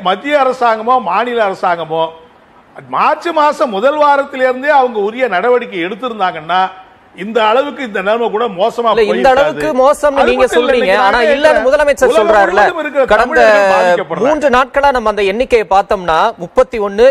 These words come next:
Speaker 2: முப்பத்தி எட்டு, இன்னைக்கு இருபத்தி அஞ்சு. தமிழக அரசு சிறப்பான முன்னெச்சரிக்கை நடவடிக்கைகளையும் மருத்துவ நடவடிக்கைகளையும் எடுத்து வருகிறதுன்னு சொல்றாரு.
Speaker 1: ஐயோ, ரொம்ப மகிழ்ச்சியான
Speaker 2: இன்னும் ரெண்டு
Speaker 1: செய்திங்க.
Speaker 2: மூணு
Speaker 1: அந்த
Speaker 2: நாள்ல
Speaker 1: நோய் வந்து
Speaker 2: கொரோனா
Speaker 1: இல்ல,
Speaker 2: பாதிப்பு
Speaker 1: நோய்
Speaker 2: தமிழகத்துல
Speaker 1: பரவாம,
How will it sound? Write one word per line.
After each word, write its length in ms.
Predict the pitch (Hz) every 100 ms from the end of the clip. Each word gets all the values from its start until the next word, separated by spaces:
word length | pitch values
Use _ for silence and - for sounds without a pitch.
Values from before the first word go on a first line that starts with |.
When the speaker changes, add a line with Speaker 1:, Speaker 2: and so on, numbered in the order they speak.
| 254
Speaker 2:
முப்பத்தி 360 | 180 254 - 214
எட்டு, 120 | 190 269
இன்னைக்கு 240 | 226 208 190
இருபத்தி 320 | 196 233 - 170
அஞ்சு. 220 | 175 165 180 - 175
தமிழக 320 | 220 269 233
அரசு 240 | 226 262 262
சிறப்பான 520 | 214 240 247 247 254 247
முன்னெச்சரிக்கை 560 | 208 226 226 220 226 196
நடவடிக்கைகளையும் 600 | 180 214 196 196 196 269 214
மருத்துவ 320 | 202 220 226 185
நடவடிக்கைகளையும் 600 | 214 214 196 196 220 233 175
எடுத்து 240 | 214 208
வருகிறதுன்னு 460 | 190 175 170 214 180
சொல்றாரு. 340 | 156 147 196
Speaker 1:
ஐயோ, 80 | 262 254
ரொம்ப 200 | 247 269 208
மகிழ்ச்சியான 480 | 240 269 - 262 269
Speaker 2:
இன்னும் 160 | 277
ரெண்டு 160 | 262 330
Speaker 1:
செய்திங்க. 80 | 330
Speaker 2:
மூணு 180 | 302 294
Speaker 1:
அந்த 20 |
Speaker 2:
நாள்ல 240 | 311 294
Speaker 1:
நோய் 160 | 302 262
வந்து 120 | 247
Speaker 2:
கொரோனா 300 | 262 302 311
Speaker 1:
இல்ல, 120 | 285 233
Speaker 2:
பாதிப்பு 340 | 262 277 262 294
Speaker 1:
நோய் 180 | 196 269
Speaker 2:
தமிழகத்துல 420 | 285 277 - 247
Speaker 1:
பரவாம, 160 | 233